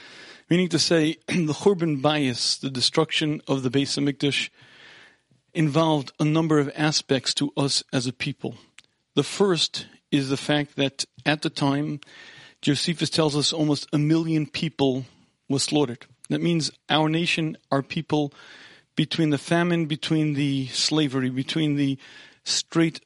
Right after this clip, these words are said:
murder, a huge segment of our nation was slaughtered. And for us, even though it's almost two thousand years later, it's,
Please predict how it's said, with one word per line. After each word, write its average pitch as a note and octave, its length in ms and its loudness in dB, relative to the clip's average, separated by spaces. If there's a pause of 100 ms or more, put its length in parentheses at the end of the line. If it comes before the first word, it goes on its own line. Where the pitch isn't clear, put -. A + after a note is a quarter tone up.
murder, C#3+ 640 2 (880)
a E3 80 4
huge D3 560 0
segment D3 540 0 (100)
of B2+ 140 0
our C3+ 100 2
nation C3+ 600 0
was B2+ 460 -2
slaughtered. D3+ 520 0
And C#3+ 200 -2
for - 160 -6
us, F3+ 240 2
even F3 220 0
though E3 160 2
it's D#3 120 -2
almost E3 240 0
two F#3 120 -2
thousand D#3 380 -2
years D3+ 180 0
later, D3+ 240 0
it's, - 200 -6